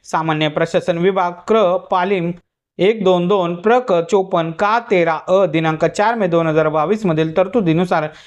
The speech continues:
गुणवत्ता यादीमध्ये अंतर्भाव करण्यासाठी उमेदवारांनी एकूण गुणांच्या किमान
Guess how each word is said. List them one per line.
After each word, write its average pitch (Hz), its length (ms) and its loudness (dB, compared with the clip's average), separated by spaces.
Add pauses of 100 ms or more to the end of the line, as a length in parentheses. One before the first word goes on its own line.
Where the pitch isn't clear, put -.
(200)
गुणवत्ता 247 380 0
यादीमध्ये 165 560 0 (100)
अंतर्भाव 208 480 0
करण्यासाठी 165 560 0
उमेदवारांनी 160 640 0
एकूण 208 260 0
गुणांच्या 170 440 0
किमान 170 340 0